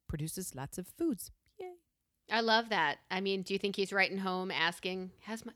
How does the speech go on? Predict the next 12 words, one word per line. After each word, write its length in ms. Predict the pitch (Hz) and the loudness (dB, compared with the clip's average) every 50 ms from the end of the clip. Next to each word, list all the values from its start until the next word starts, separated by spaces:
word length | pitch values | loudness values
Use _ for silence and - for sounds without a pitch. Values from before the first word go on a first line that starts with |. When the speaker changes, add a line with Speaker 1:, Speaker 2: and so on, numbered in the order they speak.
| _ | _
Speaker 2:
how's 180 | - 208 208 220 | -10 -8 -6 -6
my 60 | 208 | -6
garden?" 340 | 185 185 175 196 220 190 170 - - _ _ _ _ _ - - - - - - _ | -6 -6 -6 -6 -8 -10 -12 -14 -18 _ _ _ _ _ -20 -20 -20 -20 -20 -20 _
Speaker 1:
He 260 | - - 339 403 427 427 - | 4 8 10 10 10 10 8
probably 460 | - 294 330 349 392 415 370 381 359 370 | 6 8 10 10 10 10 10 8 8 10
is. 320 | 403 392 277 190 165 - | 10 10 8 8 6 2
He's, 260 | 233 254 240 - - | 2 0 0 0 -4
he, 320 | 190 165 220 233 240 240 208 - | -4 -2 0 2 2 0 0 0
in 160 | - 226 233 | 2 2 4
his, 240 | 233 247 220 - - - | 4 4 2 0 -4 -6
he 360 | - - 294 302 311 311 302 - | -2 0 2 4 4 2 0 -4
spent 360 | - - - - 247 247 247 | -6 -4 0 2 4 4 2